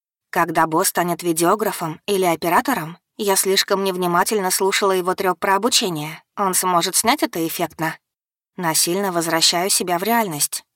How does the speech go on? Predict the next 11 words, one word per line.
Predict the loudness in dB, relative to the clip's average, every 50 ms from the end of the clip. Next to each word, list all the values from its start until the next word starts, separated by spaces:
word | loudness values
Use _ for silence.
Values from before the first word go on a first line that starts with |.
| -8
за | -4 0 2 2 2
маленький | 2 0 0 0 -2 -4 -4 -2
липкий | -2 -2 -2 -2 -4 -4
столик | -4 -2 2 2 2 2 2 0
странного | 0 0 0 0 2 0 0 0 0 2
бара. | 2 4 2 2 0 -4 -8 _ _ _ _ _ _ _ _ _ _ _ _ _ -10
«Договоренность? | -2 0 0 2 2 2 2 2 2 4 2 2 2 2 0 -2 -4 -10 _ _ -4
Какая?» | -2 -2 0 4 4 4 2 2 -2 -10 _ _ _ _ _ _ _ _ _ _ _ _ _ -6
«Если | 0 4 4 4 4 4 0 2
до | 2 4
семнадцати | 4 4 2 2 2 2 2 2 0 -2 -4 -6 -6 -10